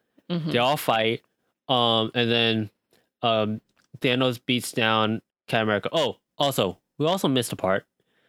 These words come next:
Speaker 2: When they went back in time, they all got the Infinity Stones. And then Hulk uses the Infinity Stones because he's able to survive using the gauntlet. He uses the Infinity Gauntlet and all the stones to revive half the population.
Speaker 1: Mm-hmm.
Speaker 2: And then, uh,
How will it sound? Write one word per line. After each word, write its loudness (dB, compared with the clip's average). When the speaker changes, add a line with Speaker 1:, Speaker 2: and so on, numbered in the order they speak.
Speaker 2:
When -2
they 0
went -2
back -2
in -4
time, 0
they 0
all 2
got -2
the 0
Infinity 0
Stones. 0
And 0
then 0
Hulk -2
uses -2
the 0
Infinity 0
Stones -2
because -4
he's 0
able 0
to -4
survive 0
using 0
the 0
gauntlet. -2
He -4
uses 0
the 0
Infinity 0
Gauntlet 0
and -2
all 2
the 0
stones 0
to 0
revive 0
half 0
the -8
population. -2
Speaker 1:
Mm-hmm. -2
Speaker 2:
And 0
then, -2
uh, 2